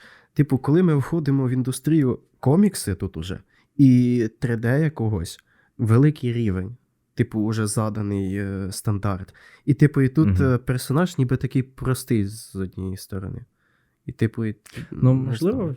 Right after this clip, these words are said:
Speaker 2: в цьому
Speaker 1: Ну, але в цьому
Speaker 2: в
Speaker 1: щось є,
Speaker 2: цій
Speaker 1: ну, типу,
Speaker 2: простоті.
Speaker 1: щось є, е, загадка, щось таке, знаєш, мені здається.
Speaker 2: Він же ж сам по собі, ну, по сюжету зараз ми там поду-, поговоримо про те, що він такий якийсь, е,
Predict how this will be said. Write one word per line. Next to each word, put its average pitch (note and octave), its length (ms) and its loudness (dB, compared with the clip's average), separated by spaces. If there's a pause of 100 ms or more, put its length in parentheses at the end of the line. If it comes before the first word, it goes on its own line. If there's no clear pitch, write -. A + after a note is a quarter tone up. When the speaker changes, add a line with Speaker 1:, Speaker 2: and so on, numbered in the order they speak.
Speaker 2:
в - 40 -18
цьому F#3+ 260 -8
Speaker 1:
Ну, B2+ 100 6
але B2 140 2
в B2+ 60 -4
цьому G#3+ 220 2
Speaker 2:
в G#3+ 40 -4
Speaker 1:
щось - 300 -2
є, B2+ 80 2
Speaker 2:
цій G2+ 60 0
Speaker 1:
ну, G#2 60 -2
типу, - 260 -2
Speaker 2:
простоті. F#2 300 -6 (100)
Speaker 1:
щось - 340 -2
є, E3 160 0
е, B2+ 380 -2
загадка, G#2+ 560 -4
щось - 240 -6
таке, G2 300 -6
знаєш, D3 400 -6
мені A2 220 -12
здається. - 440 -16 (840)
Speaker 2:
Він D3 240 6
же D3 180 -2
ж - 160 -10
сам D#3+ 200 -2
по D3 140 -6
собі, C#3+ 580 0
ну, B2+ 160 2
по A#2 120 -8
сюжету A2 440 -6
зараз G2+ 320 -8
ми G2+ 80 -6
там G2+ 180 -8
поду-, A2 400 -10
поговоримо A2+ 720 -4
про - 120 -10
те, C#3 180 -6
що - 200 -16
він C3 100 -4
такий - 260 -10
якийсь, - 480 -10
е, B2 380 -6